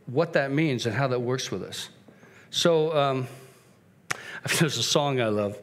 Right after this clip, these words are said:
And there's a thing called fl-, uh, we go next to flattery. And flattery is, flattery is just a shade off from the right thing.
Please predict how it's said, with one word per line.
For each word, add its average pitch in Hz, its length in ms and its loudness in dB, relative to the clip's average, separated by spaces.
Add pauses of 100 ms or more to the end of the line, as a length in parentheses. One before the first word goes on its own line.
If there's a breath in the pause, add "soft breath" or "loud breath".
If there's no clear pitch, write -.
(560 loud breath)
And 131 180 0
there's 135 260 0
a 151 40 -2
thing 175 140 2
called 135 220 0
fl-, - 240 -6
uh, 131 380 -4 (220)
we 151 160 0
go 170 200 2
next 165 260 0
to 123 80 -2
flattery. 110 560 -2
And 117 120 0
flattery 226 440 0
is, 117 120 -4 (1200 loud breath)
flattery 208 500 2
is 127 180 -2
just - 240 -2
a - 60 -4
shade 175 380 0
off 131 180 -2
from 117 200 -2
the 117 80 -2
right 110 240 -4
thing. 85 360 -6